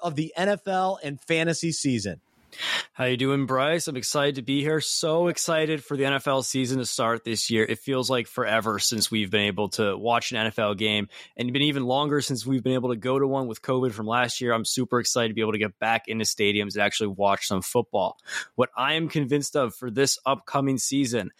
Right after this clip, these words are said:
Speaker 2: is that Ryan Fitzpatrick will make his first ever journey to the playoffs and lead the Washington football team to a division title. Now, they won the division last year at only seven and nine, and there's a lot of questions going into this year.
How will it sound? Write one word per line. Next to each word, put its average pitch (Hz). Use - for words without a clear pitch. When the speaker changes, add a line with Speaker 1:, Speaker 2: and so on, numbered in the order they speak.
Speaker 2:
is 117
that 127
Ryan 143
Fitzpatrick 147
will 123
make 127
his 127
first 160
ever 156
journey 156
to 151
the 147
playoffs 120
and 117
lead 131
the 151
Washington 139
football 123
team 123
to 123
a 110
division 117
title. 110
Now, 120
they 117
won 127
the 165
division 170
last 151
year 147
at 139
only 127
seven 131
and 160
nine, 135
and 131
there's 117
a 117
lot 117
of -
questions 139
going 117
into 110
this 139
year. 143